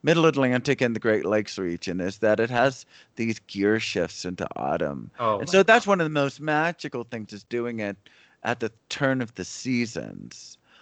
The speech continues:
Speaker 1: like that overall, because you, every state is sort of kind
Speaker 2: Well,
Speaker 1: of
Speaker 2: we always do
Speaker 1: shaking
Speaker 2: it at the
Speaker 1: into
Speaker 2: turn
Speaker 1: it.
Speaker 2: of the season,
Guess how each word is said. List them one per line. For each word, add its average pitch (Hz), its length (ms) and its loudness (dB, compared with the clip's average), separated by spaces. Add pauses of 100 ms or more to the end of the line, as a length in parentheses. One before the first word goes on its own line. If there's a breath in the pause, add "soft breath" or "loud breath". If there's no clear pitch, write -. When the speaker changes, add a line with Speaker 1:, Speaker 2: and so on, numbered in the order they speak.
(160 soft breath)
Speaker 1:
like 113 280 2
that 170 380 4 (100)
overall, 131 840 2
because 131 440 0
you, 139 160 -6 (140)
every 143 560 2
state 123 560 -4
is 98 120 -8 (100)
sort 107 200 -2
of 101 160 -6 (460 soft breath)
kind 147 240 0
Speaker 2:
Well, 117 120 4
Speaker 1:
of 101 140 -8 (340)
Speaker 2:
we 175 200 -2
always 147 340 4
do 160 100 -2
Speaker 1:
shaking 143 140 0
Speaker 2:
it 127 40 2
at 123 100 -2
the 113 60 -8
Speaker 1:
into 104 120 -2
Speaker 2:
turn 104 100 -2
Speaker 1:
it. 101 40 -4
Speaker 2:
of 98 60 -10
the 101 60 -16
season, 95 540 -14